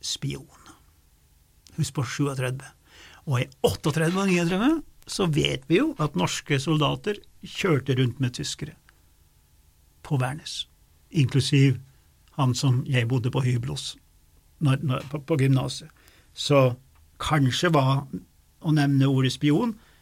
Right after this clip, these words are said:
ikke tatt helt ut av lufta. Altså, den, eh, var nok der for visse oppdrag også. Og, eh, hvordan gikk det da så med juvelen til Hermann Göring? Hermann Göring er jo da den som starta Luftwaffe, og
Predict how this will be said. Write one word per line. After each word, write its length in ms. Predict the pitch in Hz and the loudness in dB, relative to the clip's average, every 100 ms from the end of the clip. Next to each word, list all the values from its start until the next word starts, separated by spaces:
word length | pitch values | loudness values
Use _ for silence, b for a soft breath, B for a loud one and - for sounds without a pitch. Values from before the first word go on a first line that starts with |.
| b - | b -10
ikke 280 | 160 - 123 - | -8 -4 -4 -4
tatt 280 | - 135 - | -6 -6 -4
helt 240 | 120 - | -6 -4
ut 180 | 156 127 | -6 -4
av 120 | 117 113 | -6 -8
lufta. 280 | - - - - _ _ _ _ - | -10 -14 -20 -20 _ _ _ _ -6
Altså, 300 | 120 - - - b b b b b _ | -4 -4 -8 -12 b b b b b _
den, 280 | 139 127 131 | -2 2 2
eh, 140 | 131 131 | 2 0
var 200 | 120 113 | 0 -2
nok 160 | 143 | -2
der 160 | 147 127 | -2 -2
for 200 | 139 123 104 - | -2 -2 -2 -4
visse 360 | 147 131 - 107 107 - - | -2 0 -2 -6 -10 -12 -10
oppdrag 460 | - 131 117 131 | -8 -4 -4 -6
også. 200 | - - - _ B B B B B B B B B _ 190 | -6 -8 -10 _ B B B B B B B B B _ 6
Og, 300 | 165 165 165 | 10 12 12
eh, 240 | 160 156 135 123 - - | 10 6 4 -4 -12 0
hvordan 280 | 160 156 156 | 6 6 6
gikk 200 | 151 139 | 4 2
det 100 | 285 | 0
da 100 | 302 | 0
så 180 | - 247 | 0 2
med 220 | 233 196 - - | 2 0 -4 -4
juvelen 480 | 214 208 202 202 190 | 0 4 4 2 2
til 200 | 202 185 | 2 4
Hermann 420 | 165 185 190 196 | 4 4 2 4
Göring? 520 | 185 190 208 262 175 - | 4 6 4 2 -2 -6
Hermann 300 | 143 143 147 | -2 2 2
Göring 300 | 151 143 135 | 4 4 4
er 120 | 143 139 | 4 4
jo 40 | |
da 160 | 135 131 | 2 2
den 200 | 127 127 | 2 0
som 200 | - 127 | 0 0
starta 520 | - 143 - 135 131 - | 0 -4 -2 -2 -4 -2
Luftwaffe, 520 | 143 - 147 131 185 | -2 0 0 0 2
og 260 | 180 143 | 2 2